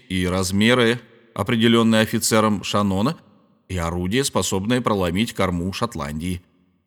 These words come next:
и достаточную силу для повреждения корпуса океанского парохода. Известно, что нарвал вооружён чем-то вроде костяной шпаги, алебардой, как выражаются некоторые натуралисты.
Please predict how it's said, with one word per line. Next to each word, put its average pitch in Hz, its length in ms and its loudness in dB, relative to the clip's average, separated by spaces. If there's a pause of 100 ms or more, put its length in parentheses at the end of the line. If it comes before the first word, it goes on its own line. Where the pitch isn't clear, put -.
(200)
и 143 120 -2
достаточную 180 600 2
силу 131 460 4
для 110 400 -2 (180)
повреждения 104 680 0
корпуса 101 480 -2
океанского 92 560 -4
парохода. 95 600 -4 (1000)
Известно, 113 400 -2
что 98 180 -4
нарвал 92 400 2
вооружён 98 460 0
чем-то 120 320 -2
вроде 104 260 0
костяной 107 460 -2
шпаги, 85 680 -2 (360)
алебардой, 95 800 0 (300)
как 78 220 -10
выражаются 90 640 -2
некоторые 87 420 -4
натуралисты. 85 720 -6